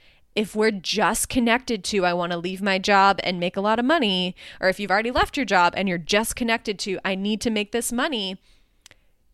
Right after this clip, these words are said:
it's gonna be so hard to hold yourself in a surrendered place when those things happen.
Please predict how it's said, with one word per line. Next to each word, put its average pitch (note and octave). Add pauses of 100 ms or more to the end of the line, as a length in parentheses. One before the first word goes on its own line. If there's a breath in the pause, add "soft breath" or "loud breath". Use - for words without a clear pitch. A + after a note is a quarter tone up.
(340)
it's -
gonna C4+
be A#3
so A3+
hard G3
to G#3
hold A#3+
yourself F3+
in G3
a F#3+
surrendered F#3+
place -
when G3
those F3+
things E3+
happen. -